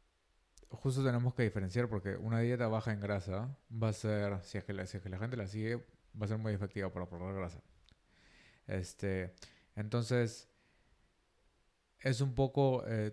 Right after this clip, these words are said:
ten-, tiene, tiene que ser un trade-off, ¿no? Es como que dices, ya, treinta gramos de, de, de grasa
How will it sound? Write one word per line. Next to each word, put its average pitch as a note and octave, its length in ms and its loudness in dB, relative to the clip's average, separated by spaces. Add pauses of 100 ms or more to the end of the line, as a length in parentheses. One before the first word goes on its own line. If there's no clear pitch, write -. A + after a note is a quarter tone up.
ten-, A#2 300 -4
tiene, B2 280 -2
tiene A#2+ 240 -2
que A#2 80 2
ser A2 100 0
un A2+ 100 -4
trade-off, G2+ 420 0
¿no? G#2+ 200 -4
Es G#2+ 60 -4
como G#2 200 -8
que G2 80 -8
dices, G2 220 -4
ya, F#2+ 160 -2
treinta A2+ 280 -2
gramos A#2 360 0
de, F#2 300 0
de, G2+ 320 -4
de G2+ 140 -4
grasa G2+ 640 0